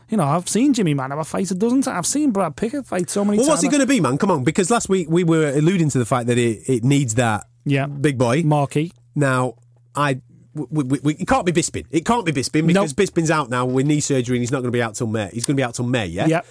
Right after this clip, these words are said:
Speaker 2: So we know it can't be him. My next choice, even though he's not British, would have been Mousasi. Can't be Mousasi 'cause he's fighting Weidman. We know that that's happening at,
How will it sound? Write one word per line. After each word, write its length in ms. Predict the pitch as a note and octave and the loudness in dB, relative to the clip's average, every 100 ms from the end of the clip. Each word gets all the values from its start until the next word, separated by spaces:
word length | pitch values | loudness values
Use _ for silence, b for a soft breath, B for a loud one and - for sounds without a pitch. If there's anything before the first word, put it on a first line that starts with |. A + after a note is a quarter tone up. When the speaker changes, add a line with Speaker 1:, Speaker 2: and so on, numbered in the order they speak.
| B | B
Speaker 2:
So 140 | C3+ | -2
we 100 | C3+ | 0
know 120 | E3 | 0
it 60 | C#3+ | 0
can't 180 | D3 B2+ | -4 -4
be 60 | A#2 | -4
him. 180 | G#2 - b b | -4 -8 b b
My 360 | C3+ D#3 F3+ F#3 | -4 -2 0 0
next 260 | D#3+ - | 0 -4
choice, 380 | - C3+ B2 - | -4 -2 -2 -4
even 180 | C#3+ C3+ | -4 0
though 60 | C3 | 0
he's 100 | B2 | -2
not 140 | A2 | -4
British, 300 | C3 A2+ - | -4 -6 -4
would 80 | A#2 | -4
have 80 | G2+ | -2
been 160 | A2 | -4
Mousasi. 520 | G#2 - E3+ G3 E3+ - - | -4 -2 -2 0 -2 -2 -4
Can't 220 | A#3 G#3+ | -2 0
be 80 | G3 | 0
Mousasi 420 | F3+ F#3+ C3 A2 | 0 0 -2 -6
'cause 120 | A#2+ | -6
he's 120 | B2 | -6
fighting 300 | - C#3 C#3 | -2 -2 0
Weidman. 400 | C3+ C3 A#2 G2 G#2 | 0 0 0 -2 0
We 80 | |
know 220 | C3 C#3+ C3 | 2 2 0
that 100 | B2 | -4
that's 200 | A2+ C3+ | -6 -4
happening 260 | A#2 A#2+ | -4 -2
at, 100 | A#2+ | -4